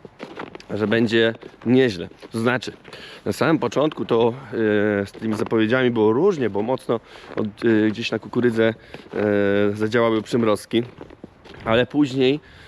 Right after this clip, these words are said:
e, naprawdę ta kukurydza fajnie ruszyła, fajnie wyglądała i zapowiadało się, że będzie bardzo nieźle, ale niestety później wyszło, że te przymrozki jednak swoją, swoje piętno odcisnęły na tej kukurydzy.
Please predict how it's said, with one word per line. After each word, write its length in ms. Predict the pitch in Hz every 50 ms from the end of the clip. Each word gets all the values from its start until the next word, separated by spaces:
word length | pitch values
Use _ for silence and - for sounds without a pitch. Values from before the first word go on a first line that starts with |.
| - - -
e, 280 | 113 110 110 117 110 107
naprawdę 380 | 110 107 131 127 123 120 120
ta 60 | 113
kukurydza 320 | 117 113 127 127 120 117 107
fajnie 300 | - 135 151 160 151 147
ruszyła, 480 | 139 123 - - 143 131 131 131 131 127 - - - - -
fajnie 280 | 113 117 147 165 175
wyglądała 640 | 160 151 143 143 135 123 120 117 110 120 117 131 147 - - - - - - - -
i 60 | 110
zapowiadało 480 | 113 107 - 120 123 123 131 135 147
się, 140 | 143 - 135
że 60 | 120
będzie 240 | 117 127 135 120 123 120
bardzo 680 | 110 104 101 98 98 101 131 139 135 123 110 117 113
nieźle, 420 | 107 107 98 95 98 110 139 185 196 - - - - - - - - - - - -
ale 220 | 135 175 208 190
niestety 360 | 165 139 - - 156 147 156 -
później 300 | - 151 156 156 147 120
wyszło, 260 | 123 - - 180 147
że 120 | 127 120
te 120 | - 147 139
przymrozki 520 | - - 196 175 160 180 - - - 175
jednak 260 | 170 151 160 156 147
swoją, 360 | - - 170 170 156 147 151 - - - - - - -
swoje 260 | - - 160 160 156
piętno 520 | 156 160 165 160 139 131 151 143 143 143
odcisnęły 680 | - - - - 135 - - 143 135 113 107 113 135 170 - - - -
na 100 | 120 -
tej 120 | 123 120
kukurydzy. 560 | 117 117 107 - 117 104 101 95 98 107 131